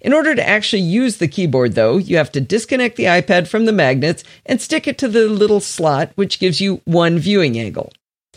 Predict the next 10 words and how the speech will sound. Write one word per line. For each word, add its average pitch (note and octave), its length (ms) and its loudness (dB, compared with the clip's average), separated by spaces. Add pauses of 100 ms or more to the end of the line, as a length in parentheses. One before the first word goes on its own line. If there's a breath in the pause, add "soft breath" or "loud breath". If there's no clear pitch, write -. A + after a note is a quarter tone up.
(140 soft breath)
Now, D3 100 2
the D#3 120 2
advantage B3 440 0
is F#3 160 0
this F3+ 200 -4
makes E3+ 200 -4
a C#3 40 0
very F3 380 0
stable F#3+ 420 0
base, D3 380 0